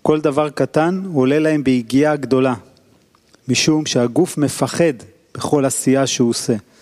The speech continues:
אולי הוא יגיע האדם לשמה. היינו שכל השליטה של רצון לקבל שיש לו על ה-, על האדם תתבטל.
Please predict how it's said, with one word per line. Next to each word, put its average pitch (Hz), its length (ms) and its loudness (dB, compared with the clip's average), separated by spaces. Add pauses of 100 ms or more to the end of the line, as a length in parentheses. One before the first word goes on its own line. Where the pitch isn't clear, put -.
(540)
אולי 143 200 2
הוא 156 100 2
יגיע 147 500 2
האדם 143 580 0
לשמה. 127 420 0 (1080)
היינו 143 260 2
שכל 165 420 0
השליטה 147 520 0
של 143 380 0 (280)
רצון 143 380 0
לקבל 147 440 0
שיש 147 400 2
לו 143 160 4
על 127 120 0
ה-, 120 60 0 (180)
על 139 180 2
האדם 139 440 0 (480)
תתבטל. 120 640 -2